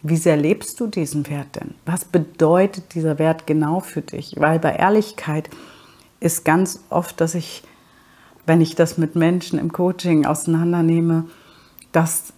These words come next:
Loyalität eigentlich der Wert dahinter ist, dass wir gar nicht wollen, dass der andere immer ehrlich ist. Und natürlich, wenn wir Werte leben wollen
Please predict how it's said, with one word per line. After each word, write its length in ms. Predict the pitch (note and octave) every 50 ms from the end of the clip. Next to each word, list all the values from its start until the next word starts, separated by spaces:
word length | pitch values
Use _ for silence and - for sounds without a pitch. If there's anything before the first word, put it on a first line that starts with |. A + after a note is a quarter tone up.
| _ -
Loyalität 920 | D#3+ E3+ E3 E3 D#3+ D3+ C#3+ C3+ C3+ C#3 - - - C4+ C4+ - - -
eigentlich 440 | - D3 D3 C#3+ C#3 C#3 - C3 -
der 160 | - C#3 C3+
Wert 220 | C#3 C#3+ D3 C#3+ -
dahinter 380 | C#3 C3 D3 B2+ C3+ - - -
ist, 220 | - - - - -
dass 220 | D3+ - - -
wir 100 | D#3+ D3
gar 220 | - D3+ D3 D3
nicht 280 | D3+ D3+ D3 - - C#3
wollen, 360 | D#3 D#3+ F#3 G#3 G#3+ G3+ F3+
dass 240 | D#3+ D#3 D#3+ - -
der 160 | - - -
andere 340 | C#3 D3+ E3 D#3+ D#3+ D3 - - -
immer 320 | F#3+ F#3 G3 F#3 F3 -
ehrlich 400 | D3 F3+ F#3+ G3+ F#3 D#3+ - -
ist. 200 | - C#3 - - -
Und 280 | - G3 G#3 G3 - - - - - - - - -
natürlich, 640 | E3 D#3+ D#3+ - - G#3+ G3+ G3 F3 E3 - -
wenn 220 | - D#3 D#3 D#3 D3+
wir 180 | D#3+ D3+ D3+ D3+ - - - - _ - -
Werte 540 | C#3+ E3 E3+ G3 A3 G#3+ - G3+ F3+ F3+ - - - - - - - _
leben 520 | - D3 D#3 E3+ G3 G3 G3 E3 D3+ C#3+ -
wollen 420 | C#3 C3+ C3+ B2+ C3 C#3 - -